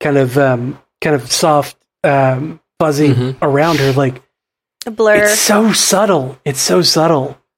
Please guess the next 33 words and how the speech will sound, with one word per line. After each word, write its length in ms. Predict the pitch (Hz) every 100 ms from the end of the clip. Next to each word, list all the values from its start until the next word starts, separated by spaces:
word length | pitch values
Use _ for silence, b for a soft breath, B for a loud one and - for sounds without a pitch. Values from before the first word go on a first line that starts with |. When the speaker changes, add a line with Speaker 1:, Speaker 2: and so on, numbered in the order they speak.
| _
Speaker 2:
Fuzzy 400 | 180 160 135 151
everything 400 | 139 139 135 151
but 160 | 131 117
Nat. 340 | 127 131 135 _ _ _ - - _ -
Sorry. 160 | 110 113 -
Speaker 1:
Yeah. 260 | 175 135 -
Speaker 2:
Which 100 | -
reminded 280 | 120 120
me 220 | 113 110 98 _ _ _ -
of 120 | 113
Muzzy 340 | 107 107 101 104
Nat. 260 | 104 107 _ _ -
Speaker 3:
And 120 | 208
the 80 | 208
scenes 480 | 202 - 220 214 196
at 100 | 196
the 160 | 165
end 220 | 170 185 185
where 80 |
she's, 260 | 156 - 185
like, 100 | 170
just 240 | 185 -
fearlessly 1000 | - - - - - 208 196 196 190 208 196
flying 480 | - 180 190 185
through 220 | 190 - 185
the 180 | 180
air 220 | 160 156 160
with 180 | 185
the 80 | -
parachute 400 | 262 311 302 -
in 80 | -
her 80 | 196
hand. 640 | 175 208 190 123 120 208